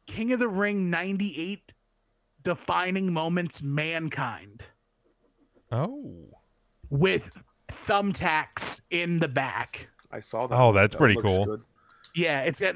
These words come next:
Speaker 1: one's also gonna be a Ringside Collectibles exclusive, but, um, Defining, the Defining Moments series, if you remember it, um,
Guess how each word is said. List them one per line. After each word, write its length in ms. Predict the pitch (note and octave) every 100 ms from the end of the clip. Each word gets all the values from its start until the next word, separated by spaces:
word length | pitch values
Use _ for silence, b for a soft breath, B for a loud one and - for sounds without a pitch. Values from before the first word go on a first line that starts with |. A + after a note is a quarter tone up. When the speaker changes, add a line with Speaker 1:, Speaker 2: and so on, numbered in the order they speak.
| F#3
Speaker 1:
one's 140 | F#3+
also 200 | F3+ F3
gonna 100 | F3
be 80 | D#3+
a 60 | D#3
Ringside 320 | D3+ C#3 D3+
Collectibles 400 | D#3 C#3+ C#3 C#3+
exclusive, 680 | B2+ - C#3+ C3+ - C3 A#2
but, 240 | C#3 C3+ C#3+
um, 220 | B2 B2+
Defining, 680 | D3 C#3 E3+ D#3+ D#3+ D3+ D3+
the 160 | D3
Defining 460 | C#3+ F#3 F#3 F#3 E3+
Moments 400 | D#3+ D#3 C#3 -
series, 360 | C#3 C3 B2+ C3+
if 80 |
you 120 | C#3+ D3
remember 480 | C#3+ C#3+ C3+ B2
it, 160 | A2 - _ b b b b b
um, 480 | C3+ B2 A2+ G#2+ A2